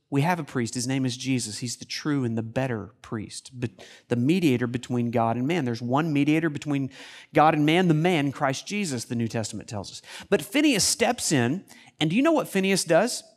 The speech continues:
Phinehas turns his vertical priesthood into a horizontal priesthood. And he becomes the mediator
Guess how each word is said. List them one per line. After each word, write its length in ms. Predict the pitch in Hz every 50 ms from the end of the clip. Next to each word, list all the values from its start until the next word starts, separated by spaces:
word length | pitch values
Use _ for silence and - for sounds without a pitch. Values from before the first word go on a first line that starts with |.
| _ _ _ _ _ _ _ _ _ _ _
Phinehas 680 | - - - - - 262 269 294 302 311 311 - - -
turns 480 | - - - 214 196 190 190 170 -
his 240 | - 180 170 147 131
vertical 920 | 127 - 123 135 147 165 196 220 220 - 247 233 233 247 240 - - - _ _ _ _ _ _ _ _ _ _ _ _ _ _ _ _ _ -
priesthood 640 | - 196 202 202 - - 226 226 226 233 220 214 - - _ _ _ _ _ _ _ _ _ _ _ _ _ _ _ _ _ -
into 320 | 160 180 190 - - 196
a 60 | 175 160
horizontal 580 | 131 151 175 165 160 151 139 160 165 147 131
priesthood. 500 | 120 - 123 120 110 - - 107 - - - _ _ _ _ _ _ _ _ _ _ _ _ _ - - - - -
And 100 | 147 151
he 200 | 135 - 208 269
becomes 480 | 247 302 294 - 190 220 202 165 147 139
the 100 | 147 151
mediator 1040 | 147 147 151 156 160 190 233 262 254 254 202 147 123 120 117 110 113 123 127 -